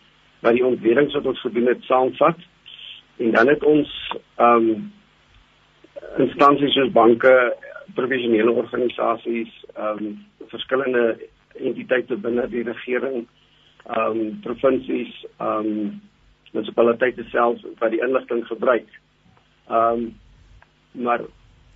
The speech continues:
ek dink die probleem is, alhoewel ons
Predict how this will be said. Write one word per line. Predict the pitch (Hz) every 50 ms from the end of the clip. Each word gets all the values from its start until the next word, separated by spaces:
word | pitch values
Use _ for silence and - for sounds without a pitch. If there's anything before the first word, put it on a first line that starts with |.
| - - _ - - 165 - -
ek | - - -
dink | 147 151 147 147
die | 139 -
probleem | - 123 117 107 104 110 123 139 143 143 113 123 131
is, | 127 - - - -
alhoewel | 123 117 117 110 120 120 135 131 131 131
ons | 131 -